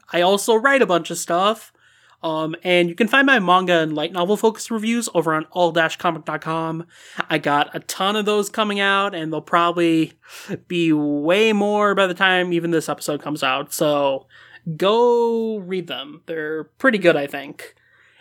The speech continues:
And like C J mentioned, I also write for Toonami Faithful. So go check out my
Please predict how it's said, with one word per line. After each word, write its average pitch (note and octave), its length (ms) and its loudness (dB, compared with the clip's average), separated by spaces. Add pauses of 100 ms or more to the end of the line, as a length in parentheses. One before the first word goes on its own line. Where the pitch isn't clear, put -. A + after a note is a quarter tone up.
(160)
And F3+ 300 2
like A#3+ 260 4
C B3+ 300 0
J A3+ 240 4
mentioned, G#3+ 580 0
I F3 140 0
also F#3+ 260 4
write G3+ 240 2
for A#3+ 140 -2
Toonami A3+ 400 -4
Faithful. E3+ 680 -2 (200)
So F3+ 460 2
go B3 420 2
check B3 320 0
out A#3 440 2
my F#3+ 540 0